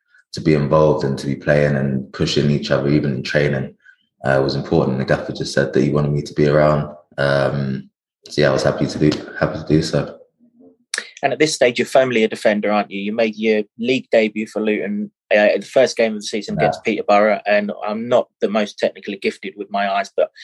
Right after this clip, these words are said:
Speaker 2: pretty sure you played centre-back that afternoon
Speaker 1: Yeah.
Speaker 2: alongside Cal Naismith.
Speaker 1: Yeah.
Speaker 2: What was that like? Most importantly, what was that like? 'Cause you got to taste the Kenilworth experience for the first time with fans there.
Speaker 1: Yeah, wow. I mean,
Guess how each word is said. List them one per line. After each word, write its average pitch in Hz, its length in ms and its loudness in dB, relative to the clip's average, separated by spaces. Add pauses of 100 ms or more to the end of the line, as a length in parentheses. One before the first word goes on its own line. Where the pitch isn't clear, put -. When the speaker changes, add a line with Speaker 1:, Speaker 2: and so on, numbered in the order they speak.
(240)
Speaker 2:
pretty 151 180 2
sure 139 180 2
you 120 100 0
played 117 180 2
centre-back 120 600 0
that 120 220 0
afternoon 104 580 -6
Speaker 1:
Yeah. 107 60 -4
Speaker 2:
alongside 104 460 -4
Cal 104 160 -2
Naismith. 104 460 -6 (220)
Speaker 1:
Yeah. 73 180 2
Speaker 2:
What - 100 6
was 127 120 0
that 127 180 2
like? 117 220 4 (260)
Most 156 420 -2
importantly, 127 440 -6
what 101 100 -2
was 110 80 -10
that - 140 0
like? 110 200 0
'Cause 107 120 -18
you 113 80 -8
got 101 140 -4
to - 100 -16
taste - 240 -6
the 107 60 -8
Kenilworth 110 520 0
experience 110 760 0
for 98 100 -4
the 98 80 -2
first 101 300 0
time 101 180 0 (360)
with - 140 -2
fans 101 360 0
there. 95 200 -4 (220)
Speaker 1:
Yeah, 85 280 4
wow. 80 460 4
I 82 160 -4
mean, 82 340 -4